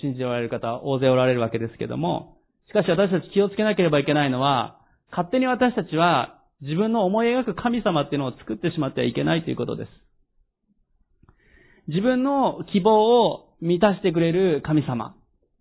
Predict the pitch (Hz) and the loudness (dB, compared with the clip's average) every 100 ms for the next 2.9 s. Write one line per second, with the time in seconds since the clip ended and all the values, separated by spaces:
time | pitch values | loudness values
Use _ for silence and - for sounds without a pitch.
0 | _ _ _ _ _ _ _ 139 165 208 | _ _ _ _ _ _ _ -8 0 0
1 | 226 226 196 202 220 208 220 208 - 175 | 2 0 2 2 2 2 2 0 -2 0
2 | 185 170 151 147 139 151 143 127 | 2 2 4 4 4 2 -2 -2